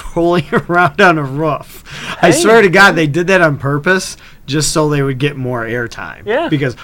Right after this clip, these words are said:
Speaker 1: what are these guys doing?
Speaker 2: Right.
Speaker 1: They're silly.
Speaker 2: <laughs>
Speaker 1: They're gonna get airtime. I think that was
Speaker 2: Yeah.
Speaker 1: kind of their whole goal, more or less.
Speaker 2: Yep.
Speaker 1: But, um, I can't imagine being one of these competitors just for one match and be
Speaker 2: Yes.
Speaker 1: like, "It's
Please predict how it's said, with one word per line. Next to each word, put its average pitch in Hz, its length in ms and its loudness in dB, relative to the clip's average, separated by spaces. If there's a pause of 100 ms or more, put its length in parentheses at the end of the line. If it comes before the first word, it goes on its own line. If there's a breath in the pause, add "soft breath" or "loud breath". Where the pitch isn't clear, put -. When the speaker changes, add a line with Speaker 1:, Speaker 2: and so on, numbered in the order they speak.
(120 loud breath)
Speaker 1:
what 190 240 2
are 254 100 2
these 202 260 4
guys 156 380 2
doing? 160 440 2
Speaker 2:
Right. 180 200 6
Speaker 1:
They're 165 120 0
silly. 175 600 2 (140)
Speaker 2:
<laughs> - 160 -2
Speaker 1:
They're 170 200 4
gonna 165 220 4
get 160 200 4
airtime. 143 500 0
I 131 80 -4
think 147 200 -4
that 147 100 0
was - 120 -2
Speaker 2:
Yeah. 160 120 -2
Speaker 1:
kind 143 100 -2
of 131 60 -8
their 127 120 -6
whole 127 240 -8
goal, 107 420 -8
more 95 240 -10
or 95 60 -10
less. 90 340 -10
Speaker 2:
Yep. 165 120 -2
Speaker 1:
But, 147 200 -8 (560 loud breath)
um, 120 340 -8
I 151 140 0
can't 208 220 2
imagine 165 420 2
being 135 240 0
one 120 100 -4
of 117 60 -6
these 110 160 -8
competitors 104 600 -10
just 113 200 -12
for 101 140 -12
one 101 220 -10
match 95 400 -10
and 95 120 -12
be 92 60 -12
Speaker 2:
Yes. 90 340 -10
Speaker 1:
like, - 160 -18
"It's 113 220 -12